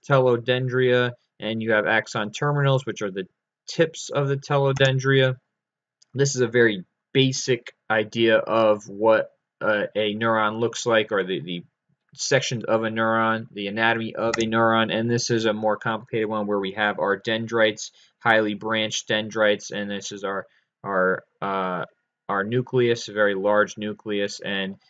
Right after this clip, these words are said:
our signals are gonna come in from, uh, from these, uh, dendrites, and they're gonna move down the axon to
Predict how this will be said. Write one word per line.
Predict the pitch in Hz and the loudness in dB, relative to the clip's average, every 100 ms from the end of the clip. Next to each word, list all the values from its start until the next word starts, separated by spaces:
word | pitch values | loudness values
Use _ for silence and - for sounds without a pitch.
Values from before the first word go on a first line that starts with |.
| _ _ - | _ _ -4
our | 104 101 101 - _ _ _ _ _ - | 2 4 4 0 _ _ _ _ _ -14
signals | - 131 123 117 | -2 0 0 -2
are | 117 | -2
gonna | 107 | -2
come | 104 139 127 | -2 -2 -2
in | 117 113 | -4 -8
from, | - 123 117 - - 107 _ _ - | -6 -6 -6 -14 -20 -20 _ _ -2
uh, | 107 101 92 - - _ _ _ | 0 0 -2 -6 -20 _ _ _
from | - 135 123 | -4 -2 -2
these, | 117 107 - - | -4 -6 -6 -2
uh, | 110 104 85 - - _ _ 107 | 0 0 -2 -6 -16 _ _ -6
dendrites, | - 135 131 131 120 117 | 0 0 4 4 4 2
and | 107 107 | -6 -4
they're | 110 | -2
gonna | 107 107 | -2 -4
move | 104 113 113 107 | -4 -2 -2 -2
down | 110 110 110 107 | -2 0 -2 -4
the | 104 92 _ - | -8 -10 _ 2
axon | 117 117 - 120 113 117 _ _ - | 2 2 -4 -2 -2 -4 _ _ -10
to | - 110 | -2 -2